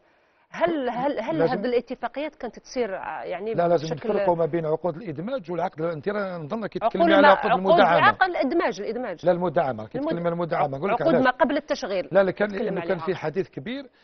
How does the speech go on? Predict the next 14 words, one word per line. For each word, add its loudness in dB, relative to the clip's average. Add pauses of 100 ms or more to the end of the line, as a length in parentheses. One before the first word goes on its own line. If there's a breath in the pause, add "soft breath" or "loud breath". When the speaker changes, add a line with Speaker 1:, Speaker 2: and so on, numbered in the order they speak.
(240 soft breath)
Speaker 2:
على 0
عقود 0
العمل -2
المدعمة، -6
سي -10
تي -8
إيه. -6 (500)
وكان -6
في -6
حديث -8
كبير -12
على -6
تشريح -8
عمال -2